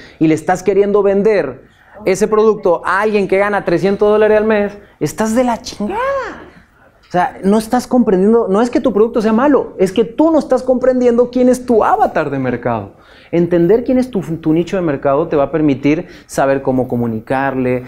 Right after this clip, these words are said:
saber qué, cuál es su miedo, saber qué le tienes que decir para que se active y saber cuáles son los, los, las campañas que tienes que hacer. De repente Mauricio me dice,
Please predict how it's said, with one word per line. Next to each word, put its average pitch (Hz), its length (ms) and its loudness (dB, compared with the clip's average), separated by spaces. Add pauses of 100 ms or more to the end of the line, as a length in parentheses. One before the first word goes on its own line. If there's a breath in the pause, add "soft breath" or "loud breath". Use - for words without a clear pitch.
(100)
saber 147 580 -2
qué, 156 160 -8
cuál 156 180 0
es 151 60 -2
su 127 160 -6
miedo, 127 640 2 (140 loud breath)
saber 143 540 -2 (300 loud breath)
qué 180 140 0
le 185 120 0
tienes 175 280 -2
que 165 100 -2
decir 156 380 -2
para 147 220 -8
que 127 80 -8
se - 100 -12
active 127 800 -4
y 156 120 0
saber 147 280 -2
cuáles 160 260 -2
son 151 160 0
los, 156 320 -2
los, 135 360 -6
las 131 220 -2
campañas 139 500 -6
que 120 100 -10
tienes 123 300 -10
que 113 80 -10
hacer. 107 320 -12 (200 loud breath)
De 139 80 -2
repente 156 340 -2
Mauricio 156 300 0
me 156 100 2
dice, 151 180 -4